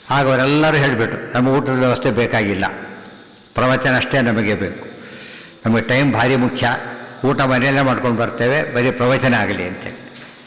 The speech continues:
ಅಂದರೆ ಅವ್ರ ಉದ್ದೇಶ ಏನಿತ್ತು ಅರ್ಥ ಆಗುತ್ತೆ ನಮ್ಗೆ. ಊಟಕ್ಕೋಸ್ಕರ ಪ್ರ-, ಕಾರ್ಯಕ್ರಮ ಅಲ್ಲ,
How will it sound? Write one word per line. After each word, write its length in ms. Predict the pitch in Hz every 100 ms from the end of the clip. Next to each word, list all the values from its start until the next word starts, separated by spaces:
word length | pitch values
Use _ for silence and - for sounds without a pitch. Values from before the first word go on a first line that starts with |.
| - - - -
ಅಂದರೆ 260 | 127 143 143
ಅವ್ರ 200 | 135 117
ಉದ್ದೇಶ 380 | 120 113 165 147
ಏನಿತ್ತು 400 | 143 131 120 -
ಅರ್ಥ 200 | 131 131
ಆಗುತ್ತೆ 360 | 104 98 -
ನಮ್ಗೆ. 240 | - - - - - - - - - - 123
ಊಟಕ್ಕೋಸ್ಕರ 640 | 127 151 139 135 - 131
ಪ್ರ-, 320 | - 117 120
ಕಾರ್ಯಕ್ರಮ 460 | 117 117 117 117 104
ಅಲ್ಲ, 220 | 104 98